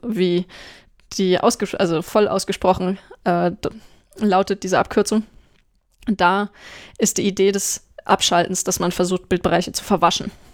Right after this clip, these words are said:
Und bei Sharp, das steht für Shapely, ähm,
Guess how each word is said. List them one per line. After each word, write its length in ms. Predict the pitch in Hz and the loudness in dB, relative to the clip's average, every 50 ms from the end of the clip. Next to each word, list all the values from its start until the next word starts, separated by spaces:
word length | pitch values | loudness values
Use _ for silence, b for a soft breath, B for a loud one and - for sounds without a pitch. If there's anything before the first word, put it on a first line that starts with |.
| b b b b _ _ b b b b b b b b b b _ _ _ _ | b b b b _ _ b b b b b b b b b b _ _ _ _
Und 500 | - 185 185 190 190 190 190 - - _ | -2 0 2 2 2 0 -2 -6 -4 _
bei 420 | - 170 175 175 170 170 - 190 - - _ _ - | 2 2 2 2 0 -2 -4 -4 -6 -10 _ _ -4
Sharp, 520 | - - - - 233 208 - - - - B B B B B B B B _ - | -2 -2 0 2 2 2 2 0 -2 -8 B B B B B B B B _ -6
das 140 | 190 190 | -4 -4
steht 240 | - - 202 190 - | 0 2 2 2 2
für 180 | - - - - | 0 -2 -2 0
Shapely, 720 | - - - 233 214 240 - - 247 233 233 233 240 233 B B B B B B B B B B _ _ - | 0 0 2 2 2 0 0 0 0 0 2 0 -2 -4 B B B B B B B B B B _ _ 0
ähm, 560 | 196 190 190 190 190 196 196 196 196 202 | 2 2 2 2 0 0 0 -2 -2 -4